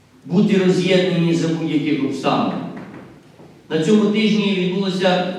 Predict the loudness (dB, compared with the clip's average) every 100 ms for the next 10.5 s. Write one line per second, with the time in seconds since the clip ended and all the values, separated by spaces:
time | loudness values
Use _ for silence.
0 | -10 0 2 2 0 -2 0 0 0 -4
1 | -8 -14 -12 -6 -2 2 2 2 0 -2
2 | -4 -4 0 0 0 0 -2 -4 -4 -4
3 | -2 0 0 0 -4 -6 -8 -12 -16 -20
4 | -10 -4 0 0 0 -2 -4 -2 0 0
5 | -2 -2 0 2 0 -2 -2 -2 -2 -2
6 | -4 -8 -14 -18 -20 -20 -20 _ _ _
7 | -8 0 0 0 -2 -2 0 0 0 -4
8 | -8 -12 -16 -20 -20 -4 2 4 6 4
9 | 4 4 4 0 -6 -4 -4 -2 0 0
10 | 0 -2 -6 -8